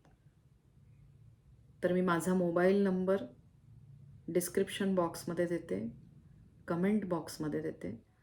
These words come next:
तर तुम्ही नक्की मला WhatsApp-वर निरोप करा. त्याप्रमाणे मी त्या पारायण ग्रुपला तुम्हाला ॲड करते किंवा ॲड करायला सांगते. श्री दत्तगुरूंचे आशीर्वाद सगळ्यांना मिळू दे.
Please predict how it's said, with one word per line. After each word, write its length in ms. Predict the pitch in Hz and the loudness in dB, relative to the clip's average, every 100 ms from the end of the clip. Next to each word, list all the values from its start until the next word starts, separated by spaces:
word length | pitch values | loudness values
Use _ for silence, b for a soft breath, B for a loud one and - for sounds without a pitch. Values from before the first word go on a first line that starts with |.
| b b b - | b b b -4
तर 40 | |
तुम्ही 240 | 175 185 | -2 0
नक्की 360 | 185 180 - 202 | 0 -2 -2 0
मला 300 | 196 175 175 | 0 0 0
WhatsApp-वर 680 | 170 160 - 185 180 - 170 | -2 -4 -2 -4 -2 -2 -2
निरोप 360 | 165 165 160 | -2 -2 -4
करा. 300 | - 160 - - - - _ _ | -6 -6 -8 -12 -18 -20 _ _
त्याप्रमाणे 580 | 175 165 170 165 170 180 | -2 -2 -4 -6 -6 -4
मी 120 | 180 | -4
त्या 140 | 175 165 | -4 -4
पारायण 480 | 160 156 160 175 160 | -2 -2 -2 -4 -2
ग्रुपला 380 | 175 185 - 196 | -4 -2 -2 -2
तुम्हाला 460 | 180 160 160 160 160 - | -4 -8 -8 -8 -10 -6
ॲड 200 | 165 175 | -4 -2
करते 560 | 180 160 156 160 160 - _ _ b b b b b _ | -4 -8 -8 -10 -12 -16 _ _ b b b b b _
किंवा 220 | - 175 | -2 0
ॲड 260 | 180 175 175 | 2 2 2
करायला 500 | 175 170 156 175 185 | 0 -4 -2 -2 -2
सांगते. 640 | - 156 151 151 - - _ _ _ _ _ _ _ _ _ _ _ _ _ _ _ _ _ _ _ _ _ _ _ _ - - - - _ - | -4 -10 -10 -10 -12 -14 _ _ _ _ _ _ _ _ _ _ _ _ _ _ _ _ _ _ _ _ _ _ _ _ -10 -6 -6 -8 _ -8
श्री 160 | - 190 | 0 6
दत्तगुरूंचे 840 | 185 180 - 190 190 196 196 196 | 6 4 0 2 2 2 0 -2
आशीर्वाद 500 | 165 - 175 165 160 | -4 -6 -4 -4 -4
सगळ्यांना 680 | - 151 165 170 165 170 | -6 -2 -2 -2 -4 -4
मिळू 220 | 170 160 156 | -6 -6 -8
दे. 360 | 151 156 180 | -8 -8 -10